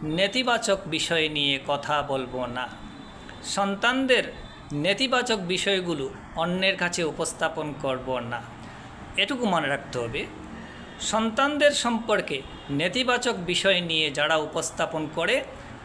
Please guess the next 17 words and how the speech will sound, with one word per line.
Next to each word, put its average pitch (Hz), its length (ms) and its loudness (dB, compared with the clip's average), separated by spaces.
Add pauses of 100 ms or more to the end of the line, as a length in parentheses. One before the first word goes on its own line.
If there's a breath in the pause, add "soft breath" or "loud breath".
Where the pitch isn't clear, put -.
(120)
অন্যের 208 460 4
কাছে, 151 460 -2 (420)
তারা 175 340 4 (1400)
ব্যক্তিত্ব 208 680 2
সম্পন্ন 180 680 0
মা 147 300 2
বাবা 139 320 2
নয়। 131 260 0 (1500)
ব্যক্তিত্ব 330 580 0
সম্পন্ন 220 600 0
মা 160 220 2
বাবারা 220 400 2 (880)
নিজের 208 380 4
সন্তান 196 500 0
সম্পর্কে 175 680 -2 (100)
অন্যের 185 440 2
কাছে 170 400 0